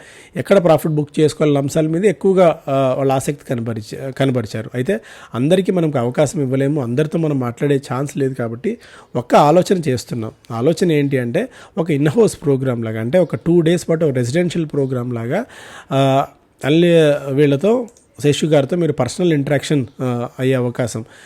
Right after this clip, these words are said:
అంటే మీ, మీ అంశాలను, మీ డౌట్స్ ఏవైతే ఉంటాయో ఆ డౌట్స్ అన్నీ క్లారిఫై చేసుకోవడానికి టూ డేస్ పాటు, అంటే శనివారం,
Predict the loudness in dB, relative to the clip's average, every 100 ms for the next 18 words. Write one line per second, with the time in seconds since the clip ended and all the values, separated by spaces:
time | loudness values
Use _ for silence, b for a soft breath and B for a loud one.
0 | B B -2 -2 0 0 2 4 2 2
1 | 0 -2 -4 -2 0 2 0 -2 -4 -2
2 | 0 0 0 0 0 -2 -4 -2 -4 -2
3 | -2 -2 -2 -2 -2 -2 -6 _ -16 -4
4 | -2 0 2 2 2 -4 -4 -6 -6 -8
5 | -4 -4 -6 B B B 0 2 4 2
6 | 2 -2 -2 -2 -4 -2 0 2 2 2